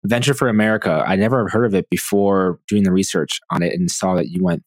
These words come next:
through it. Can you tell me a little bit about what that was?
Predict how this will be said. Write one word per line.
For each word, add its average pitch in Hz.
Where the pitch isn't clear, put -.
through 101
it. 76
Can -
you 101
tell -
me 165
a 127
little 113
bit 101
about 92
what 101
that -
was? 98